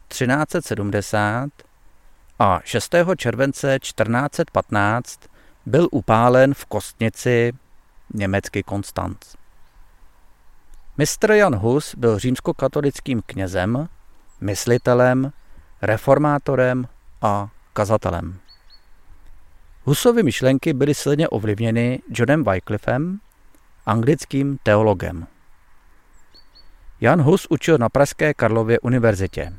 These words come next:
Ve svých pracích a kázáních silně kritizoval mravní úpadek církve.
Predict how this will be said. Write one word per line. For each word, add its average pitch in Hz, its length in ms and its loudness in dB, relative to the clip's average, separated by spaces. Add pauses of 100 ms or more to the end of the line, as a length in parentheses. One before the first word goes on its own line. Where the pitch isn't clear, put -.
(1500)
Ve 101 120 -2
svých - 280 -2
pracích - 540 -2
a - 80 -2
kázáních 123 840 0 (100)
silně 151 400 0
kritizoval 131 680 0
mravní 120 480 0
úpadek 104 600 -2
církve. 98 580 -8